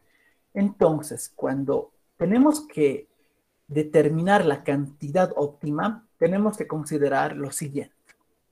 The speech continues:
Fíjense, voy a colocar acá cantidad sub uno. ¿Qué les parece una cantidad sub dos?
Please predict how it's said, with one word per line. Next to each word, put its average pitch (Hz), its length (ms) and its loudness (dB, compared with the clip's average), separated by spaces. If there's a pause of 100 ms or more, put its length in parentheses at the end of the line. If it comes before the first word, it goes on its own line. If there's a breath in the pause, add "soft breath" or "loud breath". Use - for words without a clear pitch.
(680)
Fíjense, 254 400 2
voy 220 140 6
a 254 80 0
colocar 202 360 4
acá 185 460 -2 (1400)
cantidad 175 640 0
sub - 300 -6
uno. 135 320 -6 (1600)
¿Qué 180 100 0
les 185 160 -2
parece 180 460 2
una 160 340 -2
cantidad 131 760 -4
sub 147 280 -8
dos? - 420 -10